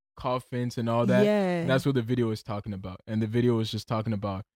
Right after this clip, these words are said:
Speaker 1: how they make those coffins, and it was saying Ghana was the funeral capital of the world.
Speaker 2: So are you saying, like,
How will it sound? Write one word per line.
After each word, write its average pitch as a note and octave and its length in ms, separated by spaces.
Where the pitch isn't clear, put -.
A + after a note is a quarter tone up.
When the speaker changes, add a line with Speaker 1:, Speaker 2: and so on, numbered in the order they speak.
Speaker 1:
how A#2 140
they A2 140
make G#2+ 280
those G#2 200
coffins, G2+ 640
and A2 100
it A2 40
was G#2 180
saying G#2 400
Ghana G#2+ 260
was G2 180
the G2 280
funeral G#2 240
capital G2+ 320
of G2+ 80
the G2+ 80
world. G#2+ 260
Speaker 2:
So A#3+ 220
are F#3+ 140
you A#3 120
saying, C#4 240
like, F#3+ 160